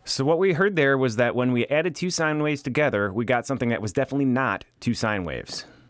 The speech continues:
If we look at this in Audacity, we can see that the wave hits full scale and stops, and that is creating something more like a pulse wave. If we turn on this helpful indicator called show clipping, we can see that it's actually clipping at the same rate as the sine wave, which is why it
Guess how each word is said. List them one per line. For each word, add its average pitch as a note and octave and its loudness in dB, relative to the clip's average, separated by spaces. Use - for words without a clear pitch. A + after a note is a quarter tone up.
If A2 -2
we A#2+ 0
look D3 0
at D3 -2
this C3+ -2
in A#2+ 2
Audacity, G#2 0
we A2+ 0
can B2+ 0
see C#3+ -2
that C3 -4
the A#2+ -2
wave B2+ 0
hits C#3 -4
full D#3+ -2
scale C3 -2
and G#2+ -2
stops, G2+ -4
and G#2+ -2
that A#2+ 0
is B2 -4
creating A2+ -2
something A#2 -2
more A2 0
like A2+ -2
a F#2 -4
pulse - -4
wave. A1+ -6
If - -4
we C3+ 0
turn C#3+ -2
on B2 0
this B2 -2
helpful C3 -2
indicator B2 0
called G2+ -2
show D3 -2
clipping, G#2+ -2
we B2 -2
can C3+ -2
see C#3+ -4
that C3+ 0
it's - -10
actually D3 -4
clipping C#3 -4
at A2+ -4
the F#2+ -12
same C#3+ 0
rate C3 -2
as G#2 -6
the G2+ -8
sine D3+ -2
wave, C#2 -4
which E2+ -6
is F2+ -6
why A2+ 2
it - -6